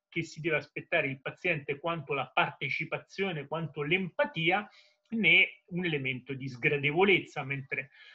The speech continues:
eh, l'immagine classica del, dell'analista freudiano è quello del personaggio gelido che siede dietro al lettino dicendo pochi-, po-, pochissimo. Insomma,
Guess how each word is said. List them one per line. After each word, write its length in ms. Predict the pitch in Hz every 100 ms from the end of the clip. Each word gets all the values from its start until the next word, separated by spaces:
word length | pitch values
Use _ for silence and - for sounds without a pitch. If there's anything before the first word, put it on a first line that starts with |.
| - -
eh, 360 | 175 151 151 -
l'immagine 720 | 156 151 165 175 - 151 139
classica 960 | 151 175 151 - - 151 143 127 120 107
del, 800 | 117 147 147 139 131 127 127 -
dell'analista 720 | 123 156 143 139 156 156 - 143
freudiano 800 | - 170 151 147 123 131 135
è 180 | 147 135
quello 420 | - 151 139 135 131
del 240 | 147 139
personaggio 720 | - 143 - 156 143 135 143
gelido 640 | 135 143 156 143 143 139 131
che 120 | 131
siede 420 | - 147 127 139
dietro 400 | 123 160 143 139
al 120 | 135
lettino 640 | 139 151 _ - 135 131 117 - - - _
dicendo 560 | 151 156 156 143 139
pochi-, 300 | 139 139 - -
po-, 180 | 202 -
pochissimo. 840 | 180 175 175 151 - 147 135 135 _ _ _ _ _ _ -
Insomma, 640 | 220 208 220 170 139 127